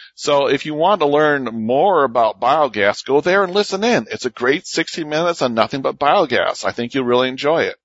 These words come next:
Now, I really want to thank everyone who came to the battery bank workshop at Jack Spirko's location in Texas in the previous weekend.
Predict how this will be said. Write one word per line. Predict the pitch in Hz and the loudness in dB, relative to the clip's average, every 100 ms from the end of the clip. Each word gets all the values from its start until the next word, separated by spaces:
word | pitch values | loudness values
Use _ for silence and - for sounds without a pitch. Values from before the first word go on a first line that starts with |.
| _ _ | _ _
Now, | 127 139 135 113 _ _ _ _ | -2 0 0 -2 _ _ _ _
I | 135 147 143 | 0 0 -2
really | 135 151 165 160 156 | -4 0 2 2 2
want | 135 127 123 | 2 2 2
to | |
thank | 120 - 110 110 - | 0 -2 -2 -2 -4
everyone | 110 110 113 104 95 95 | -2 0 -2 -2 -2 -2
who | 98 110 | -4 -10
came | - - 107 104 104 | -6 -2 -2 -2 -6
to | - | -8
the | 101 | -8
battery | 101 101 101 98 | -2 2 2 0
bank | 98 95 98 | 0 -2 0
workshop | 98 98 - - 87 90 - | -2 -2 -2 2 4 2 0
at | 101 | -4
Jack | - 95 92 | 2 2 0
Spirko's | - 107 95 104 92 90 | -4 -2 0 0 0 0
location | 98 - 90 87 92 | -4 0 -2 -2 -6
in | 87 | -6
Texas | - 87 - 90 85 - | 0 0 -2 -6 -6 -8
in | 98 | -10
the | 95 | -10
previous | 95 104 90 95 - | -10 -8 -6 -6 -6
weekend. | 104 98 92 85 | -6 -4 -6 -6